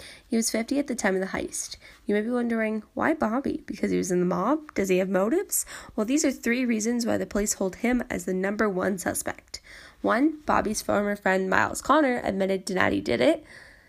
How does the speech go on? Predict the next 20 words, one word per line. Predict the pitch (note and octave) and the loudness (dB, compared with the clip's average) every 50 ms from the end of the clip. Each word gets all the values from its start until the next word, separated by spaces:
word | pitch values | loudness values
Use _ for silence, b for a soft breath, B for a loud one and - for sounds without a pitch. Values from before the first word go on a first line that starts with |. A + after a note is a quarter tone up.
| B B B _ | B B B _
Secondly, | - - A3 G#3+ - A#3+ A3 A3+ A#3+ D#4+ F#4+ G4 - | 0 4 4 4 4 2 -2 0 2 0 0 0 -2
he | - - G#3+ G3 | -4 -2 2 2
resembled | F#3+ F3+ G3 F#3 F3+ F3 F3 | 4 4 4 2 2 0 -2
the | - F3 | -4 -4
police | - - G3 A3 A#3 - | -4 -2 0 0 0 0
sketch | - G3 F#3 F3+ - | 0 0 0 -2 -2
of | F#3+ | -2
one | F#3+ F#3+ | 0 0
of | F3 E3 | 0 0
the | - E3+ | -2 -6
thieves. | - - G#3+ B3+ D#4 D#4 - - - - - - | -4 0 2 2 2 2 0 -4 -8 -8 -8 -6
And | F#3+ F#3+ F#3 F3 | -4 -4 -4 -2
thirdly, | - A#3 B3 C4+ C#4 C#4 C4+ C4+ C4+ C#4 C4+ - | 0 2 2 2 2 2 0 0 0 0 -2 -2
he | A#3 G#3+ | -4 -2
desperately | F#3+ G#3 A3 A3+ - - A#3 A#3+ B3+ B3 A3+ | 0 0 0 -2 -2 -2 -2 -2 0 0 0
wanted | G3+ G3+ F#3+ F#3+ G3 F#3+ F#3+ G3+ A#3+ - _ _ | 2 2 2 2 2 0 0 -2 -6 -14 _ _
his | - - - - | -14 -8 -2 2
leader, | G3 G3 G3 G3+ G3+ G3+ G#3+ - b b b _ - | 2 4 4 4 0 -2 -2 -8 b b b _ -4
Vincent | G3 G3+ - B3+ A#3+ B3 - | -2 0 0 -2 -2 0 4
Ferreira, | G#3+ G3+ G3 F#3+ F#3+ F3+ F3+ | 4 6 6 6 6 4 2